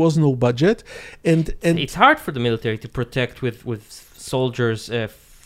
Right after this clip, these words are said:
Speaker 2: three hundred, four hundred kilometer
Speaker 1: and that's
Speaker 2: and patrol.
Speaker 1: and that's
Speaker 2: Yeah.
Speaker 1: that's one of the reasons that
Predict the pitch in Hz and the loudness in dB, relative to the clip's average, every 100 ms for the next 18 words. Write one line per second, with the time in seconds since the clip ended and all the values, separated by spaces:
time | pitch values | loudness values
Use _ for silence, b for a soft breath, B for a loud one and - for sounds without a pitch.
0 | - 135 123 120 110 - 120 117 117 113 | -8 -2 0 0 -6 -6 -2 -2 -2 -4
1 | 110 - 139 117 113 110 110 110 110 B | -6 -8 -4 -2 -2 -4 -2 -2 -4 B
2 | B B B B B B - 151 151 131 | B B B B B B -2 0 2 2
3 | 226 131 113 120 - 127 113 113 110 110 | 2 0 -4 -6 -6 -2 0 0 -2 0
4 | 147 143 202 220 - - 110 113 - _ | 0 2 2 2 -4 -10 -12 -14 -18 _
5 | _ - 160 208 - 165 185 196 147 131 | _ -4 0 0 -2 -4 0 0 0 0
6 | 147 160 131 123 147 - - _ - 143 | 0 0 -2 -2 -4 -8 -18 _ -6 -2
7 | 139 - | -2 -4